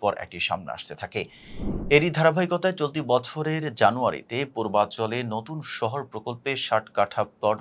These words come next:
বরাদ্দের অভিযোগে দুদক মোট ছয়টি মামলা দায়ের করে। এই ছয় মামলার তিনটিতে শেখ হাসিনা, জয় ও পুতুল অভিযুক্ত, আর অন্য তিন মামলায় আসামি শেখ হাসিনা ও তার পরিবারের সদস্যরা, ব্রিটিশ এমপি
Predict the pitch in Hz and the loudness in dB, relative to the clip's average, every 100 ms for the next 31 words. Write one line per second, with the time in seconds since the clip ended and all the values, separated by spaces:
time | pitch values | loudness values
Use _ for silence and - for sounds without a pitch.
0 | - 101 104 - - 90 - 120 135 - | -2 -2 -2 -4 -6 -8 -10 -10 -10 -14
1 | - - _ 113 110 110 110 - 95 95 | -20 -20 _ -6 -2 -2 -4 -8 -10 -10
2 | - - 131 120 120 98 85 90 80 - | -10 -4 -2 -2 -6 -4 -2 -2 -4 -6
3 | - 95 87 - - - - 127 - 139 | -6 -4 -4 -6 -20 -6 0 0 2 6
4 | 131 113 98 110 117 117 107 110 117 - | 6 6 4 4 2 0 -8 -6 -6 -4
5 | 107 123 123 139 135 110 101 123 104 104 | -4 -4 -6 -6 -4 2 2 2 0 -4
6 | - 131 73 73 - 78 104 - - - | -6 -10 -10 -10 -12 -2 -2 -2 -6 -14
7 | - 104 - 143 151 170 151 131 113 101 | 6 6 6 0 -2 -2 -4 -4 4 4
8 | 104 107 - 101 123 135 143 101 95 92 | 4 0 0 -2 -4 -6 -4 -4 -2 -4
9 | - 113 120 - 92 90 - _ - 98 | -2 -2 -2 -2 -6 -6 -12 _ 6 8
10 | 82 78 143 123 80 64 - 87 - 85 | 6 0 -4 -2 -4 -4 -8 -6 0 2
11 | 71 - - - 117 120 131 123 - 120 | 2 0 -6 -2 0 0 0 -2 -2 -2
12 | 127 123 127 | -2 -4 -6